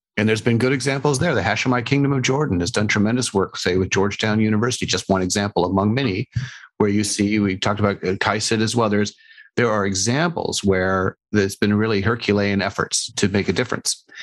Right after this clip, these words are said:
and to bring that sense of theology, communitarian well-being, and Islamic self-understanding into orbit that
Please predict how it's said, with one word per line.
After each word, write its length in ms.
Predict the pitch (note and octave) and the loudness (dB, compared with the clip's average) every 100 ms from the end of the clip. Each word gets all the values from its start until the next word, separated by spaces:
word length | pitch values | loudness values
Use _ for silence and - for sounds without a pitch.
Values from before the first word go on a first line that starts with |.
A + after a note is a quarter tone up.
| - - | -12 -4
and 140 | A2 | -2
to 60 | G#2 | 2
bring 260 | G#2 A2+ | 2 2
that 120 | G#2 F#2+ | 0 0
sense 380 | - G#2+ G#2+ | -2 0 0
of 220 | G2+ F2+ - | -2 -4 -6
theology, 720 | - - G2+ G2+ G#2+ G#2+ G#2 | -8 0 2 2 0 0 0
communitarian 580 | - F#2+ F#2+ G2+ G2+ G2 | 2 0 0 0 0 2
well-being, 720 | F#2+ F#2 G2 F#2+ F#2+ F#2 F#2 | 0 0 0 2 2 0 -2
and 440 | G#2+ F#2+ F#2 F2+ F2 - - - _ _ | -2 -2 -2 -4 -6 -14 -20 -20 _ _
Islamic 380 | G2 G#2+ G2+ G2+ | 0 2 0 0
self-understanding 880 | G2+ F#2 F#2+ - - G#2 G#2+ F2 F2+ | -4 -2 -2 -2 -2 0 0 -2 -2
into 240 | F#2+ F2+ | -4 -2
orbit 420 | G#2+ G2+ F#2+ F#2+ | -2 0 0 -2
that 220 | - F2 | -2 -4